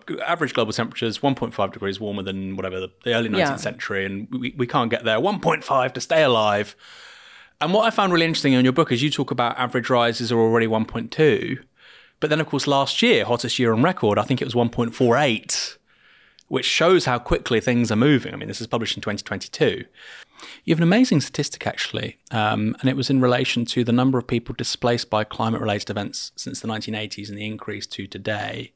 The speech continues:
Speaker 1: One of many great stats in there, but like I say, this is already, this is already happening. This is not something in the future.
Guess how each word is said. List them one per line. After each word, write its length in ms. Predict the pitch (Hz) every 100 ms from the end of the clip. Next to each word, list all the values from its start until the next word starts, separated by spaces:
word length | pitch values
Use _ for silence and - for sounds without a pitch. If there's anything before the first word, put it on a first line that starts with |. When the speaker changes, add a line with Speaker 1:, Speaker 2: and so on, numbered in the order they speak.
| _ - - - - _
Speaker 1:
One 160 | 156 151
of 80 |
many 300 | 135 160 156
great 280 | 131 127 127
stats 380 | - 143 - -
in 60 | 117
there, 120 | 101
but 80 | 131
like 100 | 147
I 20 |
say, 140 | 147
this 140 | 151 190
is 100 | 180
already, 580 | 185 170 139 131 127 _ _ _
this 120 | 139
is 80 | 156
already 420 | 196 160 165 127
happening. 640 | 113 143 - 104 98 - - _ _
This 140 | - 131
is 80 | 147
not 180 | 185
something 280 | - 147 135
in 140 | 127 120
the 60 |
future. 600 | - 131 - - - -